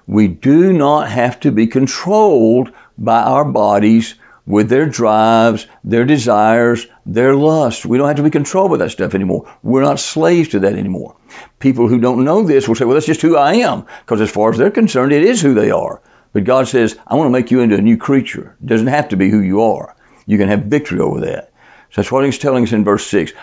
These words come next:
Our body of sin has been rendered powerless through the power of the Holy Spirit working in us. We who are new creatures are able to conquer sin in the flesh. We're, we're, we're able to produce, through the power of the Holy Spirit, the fruit of the Spirit.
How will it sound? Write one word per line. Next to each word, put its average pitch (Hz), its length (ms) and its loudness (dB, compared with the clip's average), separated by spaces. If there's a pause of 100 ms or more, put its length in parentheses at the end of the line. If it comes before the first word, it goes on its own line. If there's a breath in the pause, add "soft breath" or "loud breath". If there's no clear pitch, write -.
(140)
Our 101 140 -2
body 127 400 0
of 156 80 -2
sin 113 480 0 (180 loud breath)
has 101 200 -6
been 98 260 -2
rendered 131 420 -2
powerless 131 800 -2 (560 soft breath)
through 104 140 -2
the 98 80 -2
power 120 260 -2
of 120 60 2
the 104 80 0
Holy 127 240 0
Spirit 143 360 0
working 104 340 0
in 98 120 0
us. 98 360 -2 (520 soft breath)
We 127 260 2
who 123 180 2
are 113 80 2
new 127 200 4
creatures 120 460 0
are 107 100 0
able 120 180 2
to 107 80 0
conquer 151 420 -2
sin 104 340 -2
in 98 80 0
the 95 80 -4
flesh. 101 500 -2 (520 soft breath)
We're, 117 200 0
we're, 131 220 0
we're 131 180 2
able 135 200 2
to 117 80 2
produce, 131 420 0
through - 220 -10
the 92 80 -2
power 120 260 -2
of 143 60 0
the 139 80 0
Holy 156 180 2
Spirit, 110 500 -2 (220 loud breath)
the 120 100 -2
fruit 156 300 0
of 110 80 0
the 101 80 2
Spirit. - 460 -6